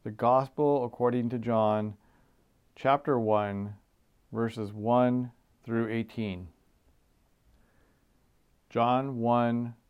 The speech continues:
one through eighteen. "In the beginning was the Word, and the Word was with God, and the Word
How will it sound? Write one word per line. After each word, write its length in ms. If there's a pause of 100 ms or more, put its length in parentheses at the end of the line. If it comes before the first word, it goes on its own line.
(120)
one 400
through 220
eighteen. 580 (2500)
"In 260
the 80
beginning 680 (280)
was 480
the 100
Word, 540 (300)
and 100
the 80
Word 560 (220)
was 240
with 340
God, 480 (540)
and 120
the 80
Word 600